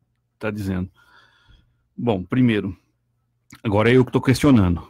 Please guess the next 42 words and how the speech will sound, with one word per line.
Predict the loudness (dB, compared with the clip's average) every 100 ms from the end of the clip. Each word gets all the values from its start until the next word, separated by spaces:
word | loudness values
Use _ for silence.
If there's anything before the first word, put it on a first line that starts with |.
| _
Primeiro, | 2 2 2 -2
será | -2 -2 -2
que | -2
num | 0 0
raio | 0 0
de | -2
duzentos | -6 -4 -4 -4 -4
quilômetros | -4 0
não | 0
teria | -2 -2
um | -2
palestrante | -2 -6 -4 -4 -4
pra | -4
dar | -2
a |
mensagem? | 0 -2 -2 -2 -2 -4 -10 _ _ _ _ -4
Que |
assim, | -2 0 0
gente, | 0 -4 -2
não | 0 2
é |
o | 0
Rodrigo, | -2 -4 -4 -4
não | -2 -2
é |
o |
Alexandre, | -2 -4 -4 -4 -2
é |
a |
mensagem. | 0 0 -2 -10 -10 -18 _ _ _ _ _ _ _ _
Segundo, | -10 -6 -2 -2 -2 -6 _ _ _
não | 0 2
tem. | 0 -4 -6
Vamos | -2 -2
pôr | 0 -2
que | 0
não | 0 0
tivesse, | -2 -4 -4 -4
mas | -2 0
tem. | -2 -2 -6 _ _ _ _ _ _ _ _ _
Não | -6 -4
tivesse. | -4 -8 -10 -12 -20